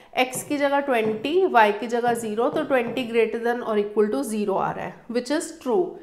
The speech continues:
तो अब इस लाइन के इस हाफ प्लेन में ट्वेंटी ज़ीरो है, उस हाफ प्लेन में नहीं है, क्योंकि ये ट्रू आ रहा है, तो इसका शेडेड रीजन आएगा इस साइड।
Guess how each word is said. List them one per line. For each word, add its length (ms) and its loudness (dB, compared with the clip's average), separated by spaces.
तो 60 8
अब 640 4
इस 280 -2
लाइन 380 6
के 180 2
इस 540 -2
हाफ 440 8
प्लेन 220 4
में 180 0
ट्वेंटी 400 0
ज़ीरो 320 2
है, 200 2
उस 320 -4
हाफ 320 6
प्लेन 240 0
में 120 0
नहीं 280 0
है, 300 0
क्योंकि 220 -2
ये 160 2
ट्रू 380 -2
आ 200 6
रहा 120 4
है, 140 2
तो 180 -2
इसका 360 0
शेडेड 440 2
रीजन 300 -2
आएगा 640 0
इस 260 -4
साइड। 340 -4